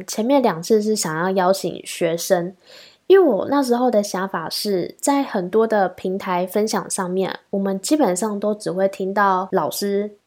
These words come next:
大人的声音，但我们鲜少听到学生的想法，所以我就非常希望可以透过这次的机会来让大家听听看说，诶，学生他们的声音是什么？他们学校的减速学习是什么？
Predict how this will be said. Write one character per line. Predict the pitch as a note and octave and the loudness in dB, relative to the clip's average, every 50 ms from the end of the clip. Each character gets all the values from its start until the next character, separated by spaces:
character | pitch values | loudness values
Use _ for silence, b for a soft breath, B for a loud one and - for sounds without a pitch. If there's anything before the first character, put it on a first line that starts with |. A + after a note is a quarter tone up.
| _ | _
大 | - C4 A#3+ G#3+ | 2 2 4 4
人 | F#3+ E3+ E3 | 2 0 -2
的 | E3 D#3 D#3 | -4 -6 -6
声 | - - - E3+ D#3+ E3 | -4 -2 -2 -2 -2 -4
音， | E3 D#3+ E3+ F3+ B B B B B B B | -8 -8 -10 -10 B B B B B B B
但 | B F#4 F4+ | B 2 2
我 | E4 | 4
们 | C4 G#3+ F#3+ | 4 2 2
鲜 | F#3+ F#3+ - F#3 F3+ F#3+ | 0 2 0 0 0 0
少 | G3 G3+ F3+ | -2 -2 -4
听 | E3 - - F#3+ G3 | -4 -4 -4 -2 2
到 | G3 G#3 G3 F#3 F#3 | 4 4 4 4 2
学 | F#3 - F3 | 2 0 -2
生 | E3+ F3 F3+ | 0 0 -2
的 | F3+ F3 E3 | -2 -2 -2
想 | E3 - - D#3+ D#3 D#3 E3+ | -2 -2 -4 -4 -4 -6 -4
法， | - - E3 - - - b b b b b b b b | 2 2 2 2 2 -8 b b b b b b b b
所 | b - E4+ E4+ | b 0 2 4
以 | |
我 | D#4+ B3 | 4 4
就 | G#3 B3 C4+ C#4 | 4 2 2 0
非 | C4+ - C4 B3+ | 2 2 2 2
常 | B3+ B3 G#3+ G#3 | 2 -2 -6 -8
希 | G3+ - - - G#3 | -8 -8 -4 -4 -2
望 | G3+ A3 G#3+ G#3 F#3+ F#3+ G#3 - | -2 -2 -2 -4 -6 -10 -14 -14
可 | - - A#3+ | -8 -6 -4
以 | A3 G3 | -4 -4
透 | G3 - - G#3+ G#3+ | -4 -4 -4 -4 -4
过 | G#3+ A3 G#3+ G3+ G3 | -2 -2 0 0 0
这 | G3 G#3+ G#3 | 0 -2 -6
次 | G3+ G#3 | -4 -4
的 | G3 F#3 F3 | -4 -4 -4
机 | F3 - - - F#3 F#3 F#3+ | -4 -8 -10 -8 -6 -6 -6
会 | F#3+ - A3 F#3+ F3 | -4 -2 -2 0 0
来 | F3 F3+ E3+ E3+ | -2 -4 -4 -4
让 | F3 F#3+ A3 A3 G#3+ G#3 G3+ | -2 0 0 0 -2 -4 -4
大 | G#3 A3+ G#3+ G3+ G3 | -4 -4 -4 -4 -4
家 | G#3 G3 F#3+ | -6 -6 -8
听 | G3 - - G#3 G#3 | -8 -8 -8 -8 -6
听 | - G#3+ G3+ | -6 -8 -8
看 | G#3 G#3+ A3 G#3 G3 | -8 -8 -8 -8 -8
说， | G3 - - G3+ G3+ G3 | -8 -6 -4 -2 -2 0
诶， | - C4+ D4+ D#4 B B B B B B B | 0 -2 -2 -2 B B B B B B B
学 | - A3+ G#3 A3 G#3 G3+ | -2 0 2 4 4 2
生 | G#3 - B3 B3 B3 B3+ | 2 2 0 0 0 -2
他 | B3 - - | -4 -4 -2
们 | B3+ B3 A#3 G#3+ | 0 0 0 0
的 | G#3 G3 F3+ F#3 | 0 0 0 0
声 | - - G#3+ G#3 G#3 | -2 -2 -2 -2 -2
音 | G3+ G3+ G3 | -4 -4 -4
是 | G#3 G#3 | -4 -4
什 | G3+ - G3 - - - | -4 -2 -4 -6 -8 -8
么？ | - - - _ | -12 -12 -12 _
他 | - - C#4+ | -8 -4 -2
们 | D4 D4 C#4 A#3+ B3 | 0 2 0 0 -2
学 | - - G3+ F#3+ | -4 0 0 0
校 | G3 B3+ B3 A#3 | 2 2 2 2
的 | G#3+ G#3+ G3 F3+ F3 F3 | 2 2 2 0 0 -2
减 | F3 - - F#3 E3 E3+ | -4 -4 -4 -4 -4 -4
速 | F3+ - A#3 A3+ | -2 0 0 0
学 | A3+ - F#3+ F3 F3 | 0 0 -2 0 -2
习 | F3 F3 - E3+ D#3 D#3+ F3+ G3+ | -2 -4 -8 -8 -6 -6 -6 -6
是 | - - F3+ | -6 -6 -4
什 | F3+ - - - - - | -4 -2 -4 -4 -6 -6
么？ | - G1+ | -10 -12